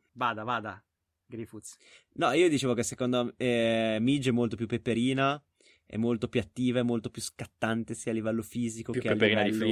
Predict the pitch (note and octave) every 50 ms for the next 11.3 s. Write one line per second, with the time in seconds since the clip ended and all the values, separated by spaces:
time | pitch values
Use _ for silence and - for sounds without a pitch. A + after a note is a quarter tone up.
0 | A2 G#2 G2 F#2+ F#2 F#2+ G2 F#2+ F#2+ F#2+ F#2+ - - G2+ G2+ G2 F2+ - - G#2
1 | F#2+ - - - G#2+ G2 F#2 F2+ F2+ F2+ F2 F2+ F#2 F#2 F#2 F#2 F2+ F2+ F#2 F#2
2 | F2+ - F2+ F2+ F2+ F2 - - G2 F#2 F2+ F2 - - F#2 F#2+ F#2 F#2 F2 F2+
3 | F#2+ G#2 G#2 _ - G#2+ G#2 G2+ G2+ G2+ G2+ F#2+ - - A#2 G#2 G2 G#2+ G#2 G#2
4 | G2+ G#2 A2 G#2+ G#2+ G#2 G#2 G2+ G2+ G2 G2+ A#2 A2+ A2+ A#2 A2 G2 - _ _
5 | - - - - - - - - - B2+ C#3+ D#3+ E3+ D#3+ C#3+ C#3 C#3+ D3+ F#3 G#3
6 | G#3 - G3+ G3 - F#3+ F#3 F#3 F3+ F3 D#3+ D#3+ E3 D#3+ - - - C3+ - A2+
7 | G2 G2 G2+ - A#2 - A2 G#2 G#2 G#2 - - G#2 F#2+ F2+ G2+ G2+ G#2 G#2 B2
8 | C3 - - - - - - - - - - _ _ _ _ _ _ _ _ _
9 | _ - - _ _ _ - F3 F#3 G#3 F#3 F3+ - - D#3 - F#3 F3 - D3
10 | C3+ - C#3+ C3 B2 A#2+ A#2 A2 - - B2 A#2+ A#2 A#2 A#2 A2+ G#2+ G#2 G#2 G2
11 | - - - - - -